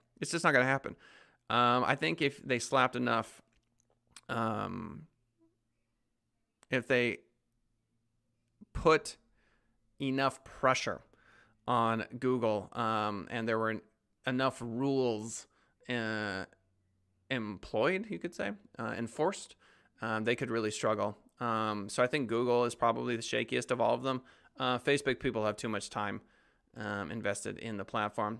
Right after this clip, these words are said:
Um, LinkedIn, I'd love to see LinkedIn evolve into more video conferencing, and I think we're going to see that happen.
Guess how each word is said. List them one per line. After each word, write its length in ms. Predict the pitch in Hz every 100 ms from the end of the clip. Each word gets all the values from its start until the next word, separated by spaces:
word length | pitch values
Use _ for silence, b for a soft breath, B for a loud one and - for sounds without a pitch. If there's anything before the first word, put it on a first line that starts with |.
| -
Um, 480 | - 147 151 151 151 -
LinkedIn, 720 | 170 190 - 170 165 165 160
I'd 160 | 135 139
love 100 | 143
to 60 |
see 180 | 135 147
LinkedIn 500 | 135 131 131 135 131
evolve 380 | 123 117 117 120
into 340 | 120 117 117
more 560 | 113 113 113 107 107 113 _
video 240 | - 117 110
conferencing, 520 | 135 110 113 - 110
and 80 | 98
I 40 |
think 240 | - 120
we're 80 | 110
going 220 | 101 101
to 120 | 101 -
see 320 | - 123 117
that 380 | - 104 87 - -
happen. 440 | 151 147 143 135